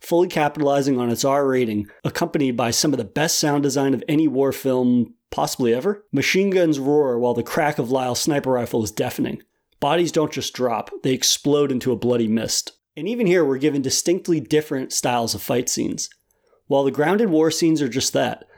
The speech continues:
the scenes involving Nazi zombies are the more over-the-top but fitting for the up-close terror that often accompanies them. Whether it's Chloe emptying a Luger into a zombie's head, or barbecuing it with a flamethrower,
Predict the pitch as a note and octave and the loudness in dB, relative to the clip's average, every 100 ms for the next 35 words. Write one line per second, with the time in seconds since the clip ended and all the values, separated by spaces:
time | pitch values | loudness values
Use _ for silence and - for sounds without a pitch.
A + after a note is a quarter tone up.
0 | _ C#3 - E3+ G#3+ G3+ D#3+ D3+ D3+ C#3+ | _ -2 0 2 2 0 2 2 2 0
1 | C3+ D3+ D3 B2 C#3 C3+ A#2+ C3 B2 C#3+ | 0 0 0 0 0 0 0 0 2 4
2 | D#3 D3+ A2+ G#3+ D#3+ D3+ D3+ B2+ - C#3 | 2 2 0 2 0 0 -2 -2 -2 -4
3 | - - F3+ D#3+ C3 D3+ C#3 D#3 D3+ - | -4 -2 2 2 2 0 0 -2 -4 0
4 | D3+ B2 - D3 C#3 A#2 A#2 A#2 - A#2 | 0 0 -2 0 2 2 0 0 0 -2
5 | - B2 A2 A2 A2 A2+ - _ - D3+ | -2 -2 0 -2 -2 -4 -6 _ -2 2
6 | D#3+ C#3+ - - E3 G3+ A3+ E3 E3 F3+ | 2 0 -2 0 2 2 0 -2 2 2
7 | D#3+ B2+ D3 D3+ C3 B2 C3 B2 A#2+ C3 | 2 2 2 2 0 -2 0 0 2 0
8 | A#2+ A#2 C3+ A2 G#2 _ _ C3+ - C#3 | 0 0 0 -2 -6 _ _ -4 0 0
9 | F3 E3+ D#3+ D3 C#3 D3 C3+ A#2 - C#3+ | 0 0 2 4 4 2 0 -6 -2 0
10 | C#3 A#2 A#2+ - | 0 0 -2 -2